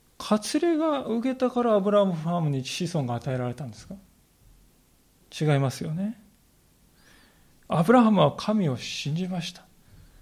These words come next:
その信仰を神様は喜んで、このように彼に何度も現れて約束してくださった。ですから、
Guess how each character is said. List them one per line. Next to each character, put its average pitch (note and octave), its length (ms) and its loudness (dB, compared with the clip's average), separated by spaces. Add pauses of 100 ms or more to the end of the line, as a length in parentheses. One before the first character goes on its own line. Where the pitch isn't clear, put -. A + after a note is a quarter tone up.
(100)
そ - 340 4
の B3+ 140 10
信 B3+ 400 6
仰 C#4 220 0
を C4 60 -2
神 B3 180 4
様 F#3 180 4
は D#3 240 6
喜 E3+ 160 2
ん B2+ 140 4
で、 A2+ 220 -8 (420)
こ D#3 120 -2
の D3+ 80 4
よ C#3+ 60 6
う - 20 6
に B2 120 4
彼 C3 260 2
に C#3 240 4
何 C3+ 200 4
度 B2+ 100 4
も A#2 120 2
現 C#3+ 200 8
れ C3 80 6
て - 100 0
約 A#2+ 200 -4
束 D#3 160 0
し - 60 -6
て C#3 80 2
く B2 80 2
だ A#2+ 80 0
さ - 120 -8
っ D#2+ 40 -6
た。 - 260 -14 (320)
で F#3+ 60 -4
す F#3+ 60 -4
か G#3+ 80 8
ら、 - 80 4